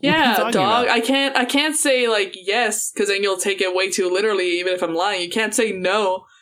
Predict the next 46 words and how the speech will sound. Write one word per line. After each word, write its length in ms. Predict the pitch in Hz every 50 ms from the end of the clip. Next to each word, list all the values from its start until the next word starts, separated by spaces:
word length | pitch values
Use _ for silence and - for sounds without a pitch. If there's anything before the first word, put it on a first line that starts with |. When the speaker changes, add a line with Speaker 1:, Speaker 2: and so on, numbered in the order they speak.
| _ _
Speaker 2:
'cause 100 | - 214
then 80 | 208 220
I'll 60 | 226 233
Speaker 1:
Right. 60 | 226
Speaker 2:
just 180 | 247 226 226 -
look 120 | 254 254
like 140 | 247 262 262
a, 160 | 285 269 262 - -
a, 200 | - 269 269 - -
an 120 | - 269 254
asshole. 640 | 254 277 359 466 453 - 240 196 175 175 180 180 - - -
Speaker 1:
Right. 320 | 170 185 151 107 85 - _ -
Yeah, 220 | - 160 160 131
in 80 | 131 131
both 180 | 156 160 151
situations, 640 | - 170 147 143 139 131 135 135 135 - 104 101 110
it's, 220 | 110 101 - -
like, 200 | 107 110 110 _ -
kinda 260 | - 127 120 123 131
weird. 340 | 131 139 147 151 160 156 - _ _ _ _ -
Uh, 260 | 113 120 120 120 120 -
and 340 | 117 139 143 143 123 113
she 120 | 139 - 262
decides 400 | 220 202 - 165 135 131 127 - -
to 60 | 131
pick 340 | - - 131 123 - - _ _ _ _ -
the 160 | 127 120 117
no 340 | 107 117 139 147 143 135 127
situation. 760 | 120 - - 113 90 - 101 92 85 92 - 104 104 135 139 _ _ _ _ _ _ _ - -
Uh, 220 | 110 107 107 110
she 160 | 113 - 139 123
says, 240 | - 123 113 107 120
"N-, 220 | 127 131 127 - _ -
no, 280 | 127 139 147 135 117 120
I'm 140 | 131 123 120
not 120 | 123 120 117
into 160 | 113 107 113
anyone," 520 | 139 165 156 131 110 101 104 117 127 135 _ _ _ _ -
uh, 400 | - 113 113 110 110 110 107 - -
and 200 | - 95 120 113
asks, 340 | 107 113 113 110 - - - -
"Are 100 | - 107
you 220 | 123 156 226 294
interested 320 | 269 180 131 120 - 127 110
in 60 | 110
anyone?" 420 | 107 107 110 107 110 120 143 156